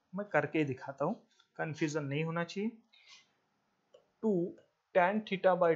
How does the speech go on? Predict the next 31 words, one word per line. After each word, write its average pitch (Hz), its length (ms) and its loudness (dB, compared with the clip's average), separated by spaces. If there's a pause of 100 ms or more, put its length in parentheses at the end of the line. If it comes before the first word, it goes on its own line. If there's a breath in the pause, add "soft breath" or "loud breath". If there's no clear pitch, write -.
(120)
two 143 100 -6 (1900)
मल्टीप्लिकेशन 170 680 2
में 175 160 0
आएगा, 156 320 0 (500)
यहाँ 131 200 -6
पे 190 220 -2
डिवीजन 143 380 0
में 185 180 -4 (1600)
secant 180 560 -4
square 143 260 2 (720)
theta 160 340 0
by 147 220 -2
two, 131 140 -14 (380)
ठीक 254 140 0
है। 220 60 2 (640)
तो 170 40 -6 (120)
टू 190 120 2 (680)
tan 208 260 8
मतलब 226 320 2
क्या 226 120 4
हो 214 120 2
जाएगा, 226 440 0
sin 202 520 0
theta 202 260 2
by 208 220 4
two 220 180 -4 (220)
upon 180 360 0 (140)
cos 175 300 0
theta 185 280 0
by 185 180 4
two 208 140 -10